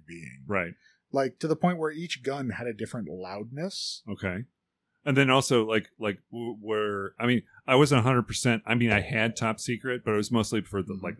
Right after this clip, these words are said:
Speaker 2: I said, the tech.
Speaker 1: Right.
Speaker 2: Looking at the, the manual kind of thing.
Speaker 1: Right.
Speaker 2: Did it have things with your, um, the different stuff that you wore, like your shoes?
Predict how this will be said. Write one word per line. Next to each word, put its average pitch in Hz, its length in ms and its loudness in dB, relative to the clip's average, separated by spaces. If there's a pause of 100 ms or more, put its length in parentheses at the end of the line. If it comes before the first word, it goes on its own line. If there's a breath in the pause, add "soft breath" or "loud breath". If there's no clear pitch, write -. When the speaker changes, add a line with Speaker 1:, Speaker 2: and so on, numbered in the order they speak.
Speaker 2:
I 90 60 -8
said, 87 260 -4
the 87 80 -8
tech. - 360 -8 (140)
Speaker 1:
Right. 104 220 -6 (160)
Speaker 2:
Looking 104 260 -4
at 95 140 -4
the, 90 240 -4
the 92 100 -6
manual 92 440 -4
kind 107 180 -8
of 101 60 -12
thing. 127 240 -10 (160)
Speaker 1:
Right. 104 160 -12 (420)
Speaker 2:
Did 120 140 0
it 127 100 0
have 127 260 2
things 120 520 -2
with 107 320 -2
your, 98 640 -2 (400)
um, 95 540 -4
the 113 80 0
different 110 520 0 (760)
stuff - 340 0
that 117 120 -4
you 101 120 -6
wore, 92 560 -2
like 98 220 -2
your 101 80 -2
shoes? 85 600 -4